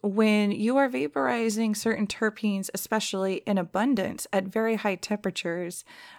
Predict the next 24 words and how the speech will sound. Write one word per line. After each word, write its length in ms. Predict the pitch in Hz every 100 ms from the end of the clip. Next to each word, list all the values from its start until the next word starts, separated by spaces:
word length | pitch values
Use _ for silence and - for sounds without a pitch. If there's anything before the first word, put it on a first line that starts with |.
| -
they 280 | 185 214 220
aren't 380 | 220 226 233 -
able 360 | 214 214 208
to 160 | 190 202
remain 420 | 196 185 180 180
stable 840 | - - 233 269 226 185 175 170 -
long 380 | 190 196 247 302
enough 540 | 190 156 147 180 - -
to 140 | - 175
v-, 140 | - -
truly 460 | - 294 277 220
vaporize, 720 | 190 202 202 165 139 - 165
and 100 | 185
they 80 | 190
actually 720 | 180 170 - 180 180 160 156 -
combust. 760 | 185 170 294 311 - - - - - - - -
And 280 | 196 175 185
that's 240 | 190 -
when 140 | 190 180
you 80 |
get 460 | 180 180 170 160 - _ _ _ _ -
that 360 | 190 190 185 180
burnt 260 | 175 165 - _ _ _ _ -
taste. 540 | 214 - - - -